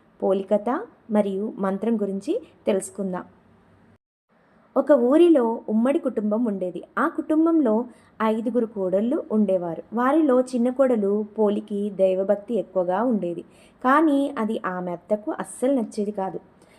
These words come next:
తనంతటి భక్తురాలు వేరొకరు లేరని అత్త అనుకుంటూ ఉండేది. అందుకే ఆమెను తక్కువగా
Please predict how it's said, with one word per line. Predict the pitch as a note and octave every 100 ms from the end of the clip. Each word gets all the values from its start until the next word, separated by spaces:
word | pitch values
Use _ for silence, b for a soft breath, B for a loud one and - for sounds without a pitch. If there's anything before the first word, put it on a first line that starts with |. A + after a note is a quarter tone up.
| b C#4
తనంతటి | C#4 D4 D#4+ F4+
భక్తురాలు | D#4 A#3 - B3 B3 B3
వేరొకరు | A#3 G3 G#3+ B3
లేరని | A3+ F#3 F3+ F#3 G3+
అత్త | F3 - A3+
అనుకుంటూ | G#3 E3+ E3+ F3 G3
ఉండేది. | B3 G#3+ G3+ G3+ - b b b b
అందుకే | A3+ D4 F4+ E4 C4 D4 B3
ఆమెను | A#3+ A#3+ A#3
తక్కువగా | A3 - G#3 G#3 A#3+